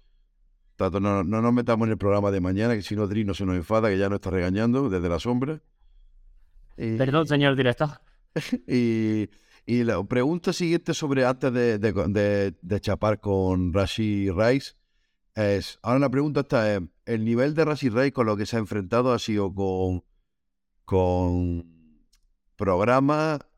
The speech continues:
Speaker 1: no del nivel top. Entonces,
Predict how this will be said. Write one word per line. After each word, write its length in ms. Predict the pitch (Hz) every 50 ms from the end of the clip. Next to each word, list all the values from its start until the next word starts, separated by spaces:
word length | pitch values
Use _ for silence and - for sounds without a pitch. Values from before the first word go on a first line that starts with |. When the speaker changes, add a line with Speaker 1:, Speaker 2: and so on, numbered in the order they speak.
| _ _ _ _ _ -
Speaker 1:
no 540 | - 95 95 98 104 107 120 123 131 131
del 260 | 123 113 110 101 101 98
nivel 380 | 95 95 95 107 110 104 -
top. 320 | - - 82 80 - - - _ _
Entonces, 640 | 98 98 90 85 - 113 104 95 87 - - -